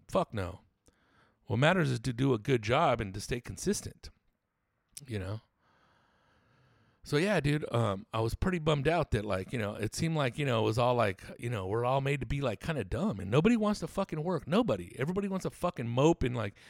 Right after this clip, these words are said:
high five, be on their fucking phone, all that shit. And it does piss me the fuck off. It does piss me off that we're, you know, we have people that are not proactive in government,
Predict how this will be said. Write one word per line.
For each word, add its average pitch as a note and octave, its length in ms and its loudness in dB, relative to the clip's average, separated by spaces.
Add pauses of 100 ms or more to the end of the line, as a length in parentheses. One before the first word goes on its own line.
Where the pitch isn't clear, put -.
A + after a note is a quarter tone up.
(140)
high D#3 180 6
five, C#3 500 6
be C3+ 160 0
on C#3+ 80 0
their C3+ 80 -2
fucking B2+ 380 -2
phone, C3 480 0
all F#3 180 4
that A#2+ 220 -2
shit. F#2 260 -10 (1000)
And C#3+ 120 0
it B2 260 -2
does G3 320 6
piss - 300 -2
me A2 100 -2
the G2+ 80 -2
fuck - 300 -6
off. - 320 -16 (500)
It A#2+ 180 -4
does G#3 360 6
piss - 260 -2
me B2 80 -2
off A2 160 2
that G2+ 120 2
we're, G#2 200 2
you A#2+ 160 -2
know, F#2+ 140 -2
we G#2+ 100 -2
have A2 160 -2
people A2 240 -4
that G2+ 120 -2
are F#2 80 -4
not A2 280 -6
proactive G#2 540 -2
in E2 100 -14
government, - 460 -12